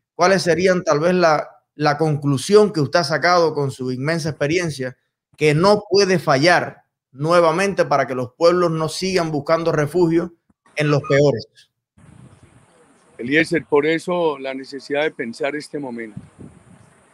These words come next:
Speaker 2: El ejercicio que yo hice en Colombia, tres años como gobernador de mi departamento y ocho años como presidente de la República, se conoció internacionalmente por la seguridad.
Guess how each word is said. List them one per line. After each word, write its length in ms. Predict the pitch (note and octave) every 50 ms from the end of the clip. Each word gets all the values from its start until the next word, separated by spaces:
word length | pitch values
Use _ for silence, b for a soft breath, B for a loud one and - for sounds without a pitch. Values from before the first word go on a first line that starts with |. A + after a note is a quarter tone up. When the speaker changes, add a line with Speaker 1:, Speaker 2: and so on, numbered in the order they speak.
| _ _ _ _ _ - -
Speaker 2:
El 160 | C#3+ D#3 E3+
ejercicio 580 | E3+ E3+ F3+ E3+ C#3+ - G#3 G3+ F#3 G#3 A3+ G#3+
que 120 | F3 F3+
yo 160 | D3 D3 D#3
hice 180 | E3 E3 C#3+ F#3
en 80 | F#3 E3
Colombia, 500 | - D#3 C#3 C#3 C#3+ D3 D3+ D#3+ D#3 D3+
tres 300 | - D#3 D3+ D3 - F3+
años 340 | E3 D#3+ D#3+ D3+ C3+ -
como 200 | - C3 B2 B2
gobernador 560 | A#2+ A#2+ A#2+ A#2+ A#2 A#2 A#2+ A#2+ B2+ C3+ - -
de 80 | D3
mi 100 | C#3+ B2+
departamento 880 | A#2+ A#2 A2+ - A2+ G#2+ - _ A#2 A2 A2 A#2+ B2 B2 A#2 _ - - - - - - - - - _ _ - -
y 60 | C#3
ocho 200 | C#3+ C#3 - F3
años 260 | D#3+ E3 E3 E3 -
como 200 | - D3+ C#3+ C3
presidente 560 | - - B2 A#2 - C3 B2+ B2+ B2+ - D#3
de 60 | D#3
la 80 | D3 C3+
República, 680 | A#2 A#2 A2 - B2 B2 A#2+ A#2+ - F3 - - D3 C3+ - - - _ - - - _ _
se 200 | - - C#3+ C3+
conoció 400 | B2 C#3 C#3 C3+ C3 - D3+ D3+
internacionalmente 1080 | D#3 D3 - F3 D#3+ D3+ D3 C3 - C3+ B2+ C3 C#3 C#3 C#3+ D3 D#3+ D#3+ D3+ - D#3 C#3+
por 160 | C3 C3+ B2
la 140 | B2 A#2+ A2+
seguridad. 540 | - B2+ A#2 A2+ A2 A2 A2+ A#2 A#2+ A#2